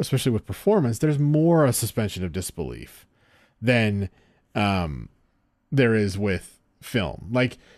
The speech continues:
y-, sometimes there are fifteen-year-olds who are playing grandmothers, and, you know, like, that's what a high school play is like. And, and, you know, like,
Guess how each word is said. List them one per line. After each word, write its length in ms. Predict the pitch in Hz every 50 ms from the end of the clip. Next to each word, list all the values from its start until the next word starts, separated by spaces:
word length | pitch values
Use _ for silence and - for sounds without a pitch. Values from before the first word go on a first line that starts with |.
| _ _ _
y-, 100 | 123 117
sometimes 760 | - - - 123 139 143 139 160 151 151 151 151 156 139 -
there 280 | - 139 139 139 139 139
are 300 | 131 135 135 135 131 131
fifteen-year-olds 1040 | - - - 165 147 - - - 196 202 202 190 147 127 120 120 123 131 131 131 135
who 100 | 143 135
are 120 | 127 123
playing 340 | - - 143 143 151 151 139
grandmothers, 640 | 135 151 160 190 190 135 78 71 69 73 - - -
and, 300 | 143 135 131 127 131 -
you 80 | - 170
know, 160 | 160 143 131
like, 420 | 127 131 - 156 143 131 120 - - - - - _ _ _
that's 300 | 135 135 139 - - 147
what 180 | 143 147 143
a 100 | 139 135
high 140 | 131 170 214
school 360 | 214 - - - 107 95 85 -
play 240 | - - 117 90 76
is 180 | 67 73 -
like. 260 | - - 58 69 98 -
And, 220 | 156 156 147 139 - - - - _ _ _ _ _ _
and, 320 | 147 151 156 156 156 165 _ _ _ _ _ _ _ _
you 100 | 285 311
know, 180 | 254 196 143 139
like, 220 | 135 131 127